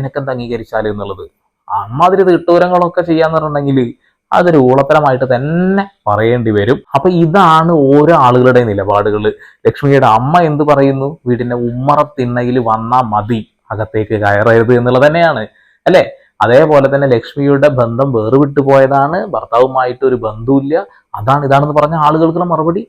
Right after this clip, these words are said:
അദ്ദേഹം തന്നെ രംഗത്ത് വരുന്നു. ഒണിയലിന്റെ അമ്മ പറഞ്ഞ ആ ഒരു നുണ ലക്ഷ്മിയുടെ ഭർത്താവ് വന്നിട്ട് പൊളിച്ചടക്കുന്നു. ഇപ്പൊ എല്ലാത്തിനും ഒരു തീരുമാനം ആയല്ലോ. നിങ്ങൾ പറ, നെഞ്ചിൽ കൈവച്ച്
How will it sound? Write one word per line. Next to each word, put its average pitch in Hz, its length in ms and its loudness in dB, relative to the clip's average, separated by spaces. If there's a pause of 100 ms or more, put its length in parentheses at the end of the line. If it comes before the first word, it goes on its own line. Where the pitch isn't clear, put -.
(220)
അദ്ദേഹം 139 400 -2
തന്നെ 170 160 -4
രംഗത്ത് 135 320 -2
വരുന്നു. 107 340 -2 (280)
ഒണിയലിന്റെ 170 400 0
അമ്മ 160 420 -4
പറഞ്ഞ 143 200 -2
ആ 123 160 -2
ഒരു 135 220 0
നുണ 120 380 -6 (240)
ലക്ഷ്മിയുടെ 127 640 -4 (440)
ഭർത്താവ് 151 520 -2
വന്നിട്ട് 131 240 -4
പൊളിച്ചടക്കുന്നു. 135 680 -2 (560)
ഇപ്പൊ 139 140 2
എല്ലാത്തിനും 165 560 2
ഒരു 151 80 0
തീരുമാനം 139 520 2
ആയല്ലോ. 139 500 0 (260)
നിങ്ങൾ 190 380 6
പറ, 98 300 0 (260)
നെഞ്ചിൽ 175 340 2
കൈവച്ച് 110 460 -2